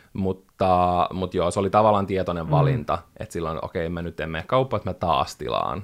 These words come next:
Speaker 2: Mm.
Speaker 1: ruokaa. Entä sulla?
Speaker 2: Mulla kaiken kaikkiaan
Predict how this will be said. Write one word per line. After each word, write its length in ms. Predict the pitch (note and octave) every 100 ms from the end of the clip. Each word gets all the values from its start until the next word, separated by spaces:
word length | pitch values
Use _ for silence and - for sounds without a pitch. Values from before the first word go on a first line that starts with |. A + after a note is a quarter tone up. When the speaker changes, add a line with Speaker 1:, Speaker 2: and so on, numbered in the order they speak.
| -
Speaker 2:
Mm. 200 | E3 D3+
Speaker 1:
ruokaa. 520 | C#3 - - - F#2+ G2 -
Entä 200 | A#2 A#2
sulla? 340 | A2+ G2 - G#2 G#2+ - E3
Speaker 2:
Mulla 580 | E3+ G3+ C4+ C4 G#3 E3+ - -
kaiken 380 | - A3 A#3 F3+
kaikkiaan 680 | D#3 D3+ - C#3 C3 C3